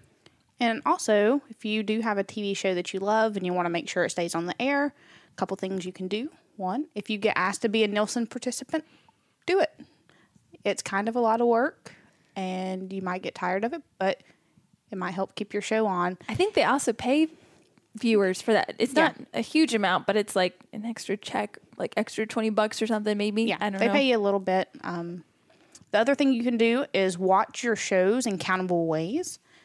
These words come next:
Speaker 1: So watching them through services that have deals with Nielsen.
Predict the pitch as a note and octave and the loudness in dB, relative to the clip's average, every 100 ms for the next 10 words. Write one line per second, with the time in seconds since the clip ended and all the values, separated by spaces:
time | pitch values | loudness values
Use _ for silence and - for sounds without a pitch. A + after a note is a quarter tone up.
0 | _ - G3+ G3 G3 G3 - - G3+ G3+ | _ 2 4 6 4 2 -4 -2 0 0
1 | A3 G3+ G3 - G3 F#3+ - C4+ C4+ B3+ | -2 0 -2 0 0 2 0 0 0 0
2 | - B3 A#3+ G#3 F#3 - - G3+ F#3+ F#3+ | 2 2 2 0 -2 -4 -10 -4 0 2
3 | F#3+ F#3+ - G3 G#3+ G3+ G3+ F#3+ F#3 G3+ | 0 -2 -8 0 4 6 4 0 0 0
4 | G#3+ - A#3+ A#3 A3+ C4 A#3+ A#3+ | 0 -2 0 0 0 -2 0 -2